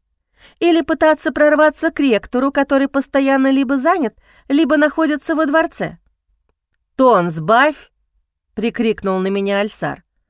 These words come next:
«Думай, на кого голос повышаешь!» «На Жена-ненавистника и негодяя, который спит и видит, как бы выгнать ученицу,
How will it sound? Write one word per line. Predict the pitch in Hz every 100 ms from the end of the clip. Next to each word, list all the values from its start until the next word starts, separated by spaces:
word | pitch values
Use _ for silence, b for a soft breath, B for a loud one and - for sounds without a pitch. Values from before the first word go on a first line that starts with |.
| b b b
«Думай, | 165 320 302 185 170
на | 180 196
кого | 202 202 190
голос | 190 180 170 170
повышаешь!» | - 180 190 - 160 131 135 - _ _ _ _ _ b b _ -
«На | 233 269 277
Жена-ненавистника | 233 294 254 226 226 233 240 294 403 220 190 170 -
и | 277
негодяя, | 302 311 320 302 208 170 165
который | 170 208 226 226
спит | - 262 254
и | 262
видит, | 277 220 196
как | - 262 220
бы | 247
выгнать | 262 254 247 -
ученицу, | 269 269 262 269 262 - 190 151